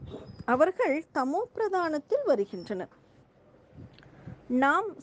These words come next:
சதோ பிரதானம் ஆவது போன்று மற்றவர்கள் அனைவரும் கூட ஆவார்கள் என்று அறிவு கூறுகின்றது. தூய்மைக்கான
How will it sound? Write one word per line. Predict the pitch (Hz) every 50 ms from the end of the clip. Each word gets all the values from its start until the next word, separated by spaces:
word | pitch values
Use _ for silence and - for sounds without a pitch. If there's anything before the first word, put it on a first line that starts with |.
| - -
சதோ | 294 269 233 254 349 392
பிரதானம் | 403 - - 370 370 - 370 349 359 359 359 370 359 - - 233
ஆவது | 233 247 269 262 311 302 277 294
போன்று | - _ - 277 311 330 359 370 359 247 214 240 294 - - - - _ _ _ _ _ - _ _ _ _ _ _ -
மற்றவர்கள் | 233 247 262 262 254 - - - 415 403 370 381 359 339 370 349 311 -
அனைவரும் | - 240 233 254 302 339 330 359 359 349 - -
கூட | - - 320 330 359 339 403 330 - -
ஆவார்கள் | 220 220 240 254 254 302 302 302 302 294 339 349 330
என்று | 277 247 214 220 240 240 - 269 208 208 285 - - - - - - - - - - - - - - - - -
அறிவு | - 240 269 269 349 359 359 392 370 -
கூறுகின்றது. | - 320 311 330 311 330 302 - 330 311 285 - 311 302 277 - - - - - - - - - - - - - - - - - - - - - - - - - - - - - - - - - - - - - - - - - - - - - - _ _ - -
தூய்மைக்கான | - 311 311 302 294 285 285 285 285 247 - - 302 294 330 392 453 440